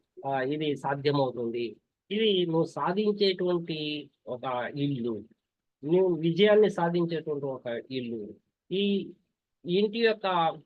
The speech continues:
ప్రత్యేకత ఏంటంటే నీలో ధైర్యాన్ని, సెల్ఫ్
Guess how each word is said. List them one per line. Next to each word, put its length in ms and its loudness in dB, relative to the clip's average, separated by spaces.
ప్రత్యేకత 460 -2
ఏంటంటే 640 -2
నీలో 380 0
ధైర్యాన్ని, 800 2
సెల్ఫ్ 260 -2